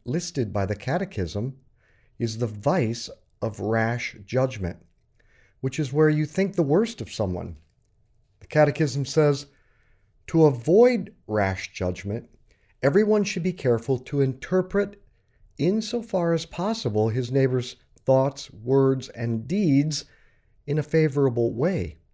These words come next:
Every good Christian ought to be more ready to give a favorable interpretation to another's statement than to condemn it. But if he cannot do so, let him ask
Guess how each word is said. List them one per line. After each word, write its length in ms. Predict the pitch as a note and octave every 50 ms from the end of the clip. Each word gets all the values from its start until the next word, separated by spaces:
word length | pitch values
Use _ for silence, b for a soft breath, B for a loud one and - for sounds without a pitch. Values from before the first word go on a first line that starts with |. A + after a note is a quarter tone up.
| _ _ _ _ _ _ _ _ _ _ _ _ _ _ _ _ _ _ _ _ -
Every 220 | C3 C#3 G3 A#3+
good 240 | A#3 A#3 G#3+ - -
Christian 400 | - C#3+ B2+ A2 - - A2+ A2
ought 200 | G2 G2 G2+ -
to 80 | - A2
be 260 | G2+ A2 A2 G2 -
more 360 | - F#2 A2 B2 D3 F#3+ G#3+ G3+
ready 240 | F#3 F3 D#3 D#3 C#3+
to 120 | - D#3
give 240 | C3 A#2 C#3 B2+ A#2+
a 80 | B2+ A#2
favorable 840 | - - - - F#3 G#3 A#3+ B3+ A3+ G#3+ F#3 D3 C3 B2+ B2 B2 A#2+
interpretation 1080 | - A#2 A#2 - - D3 C#3 - C3+ B2 - D3+ D3+ C#3+ - - C#3+ C#3+ C#3+ C#3+ b b b b b b b b b b _ _ _ _ _
to 140 | - D3 C#3+
another's 400 | C#3 C#3 C#3 C#3 C3+ C3 B2+ B2
statement 600 | - - - D#3+ F#3 G3 D3 C#3 C3+ B2 - - _ _ _ _ -
than 240 | - A2+ A#2+ B2 A#2+ -
to 140 | - C3+
condemn 520 | B2+ - - C3 A#2+ A2+ A#2 C3 D3 E3 A2+
it. 140 | F#2+ - - _ _ _ _ _ _ b b b b b b b b b b b b _ _
But 120 | - A#2+
if 100 | B2+ -
he 60 | D#3 C#3+
cannot 360 | - D#3 D#3 D3 A#2 G2+ -
do 160 | G3 A#3 C4
so, 480 | A#3+ - - C3 B2 C#3 F3 F#3 - - _ _ _ _ _ _ _ _ -
let 160 | - C3 D3
him 240 | G#3+ A#3 A3 G#3 -
ask 560 | - D3 D3 A2+ G2+ G#2+ C3 C#3 - - -